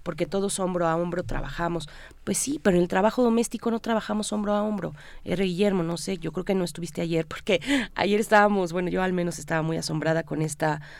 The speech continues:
con esta cifra del noventa y ocho por ciento de los trabajos domést-, de los trabajos de cuidado en México están a cargo de mujeres.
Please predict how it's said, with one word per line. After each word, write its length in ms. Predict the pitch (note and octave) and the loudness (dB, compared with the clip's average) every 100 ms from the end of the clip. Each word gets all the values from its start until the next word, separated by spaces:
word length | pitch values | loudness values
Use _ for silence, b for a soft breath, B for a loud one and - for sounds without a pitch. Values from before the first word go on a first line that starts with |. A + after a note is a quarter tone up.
| B - - | B -20 -2
con 180 | F3 | 2
esta 380 | F3 F3 - F3+ | 4 2 0 -2
cifra 460 | D#3+ G3+ G3 F#3+ F3+ | 0 -2 0 2 2
del 420 | E3+ F3+ F3+ F3 | 2 2 2 2
noventa 640 | E3 D#3+ D#3+ D3+ - E3 | 2 2 0 -2 2 2
y 340 | D#3 D#3+ D#3+ D3+ B B - | 4 0 -4 -10 B B -4
ocho 380 | - G3+ G3+ G3 | 2 4 4 -2
por 200 | - E3+ | -2 -4
ciento 520 | E3 G#3 F#3+ F#3+ F3+ | -2 2 2 2 2
de 100 | E3 | 2
los 180 | D#3 D3+ | 0 -2
trabajos 640 | - D#3+ E3+ - D#3+ D3+ | 0 0 0 0 -4 -2
domést-, 520 | D3+ D#3 F#3 - - E3 | -2 0 0 -2 -4 -2
de 120 | E3+ | 0
los 160 | D#3 | 0
trabajos 320 | - F3 F#3+ F3 | -2 -2 -2 -4
de 100 | E3 | -4
cuidado 540 | D#3 D#3 F3+ G#3+ F#4+ b b b b b b - | -4 0 2 2 -2 b b b b b b -6
en 180 | F3 E3 | 0 2
México 520 | G3+ - A#3+ - - - | 2 0 -4 -4 -6 -6
están 320 | E3+ - F3 | -4 -2 -2
a 60 | |
cargo 320 | G3 G#3 F#3+ G3 | 0 -2 0 0
de 80 | |
mujeres. 560 | D3+ D3 D3 C#3+ - - | -2 -4 -6 -8 -10 -10